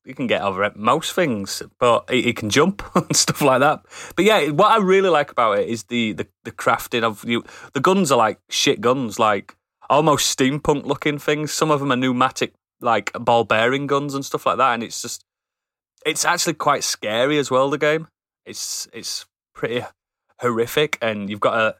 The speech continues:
you've got to monitor all your equipment. You may, like, you've got gas masks on 'cause of,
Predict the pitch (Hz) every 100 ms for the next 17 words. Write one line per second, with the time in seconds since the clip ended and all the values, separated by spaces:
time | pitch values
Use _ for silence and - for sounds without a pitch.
0 | - 113 135 117 113 120 131 160 - 123
1 | 120 117 104 - 147 127 110 123 - _
2 | _ _ - 123 - _ _ 127 127 101
3 | 139 131 151 135 - 135 127 110 -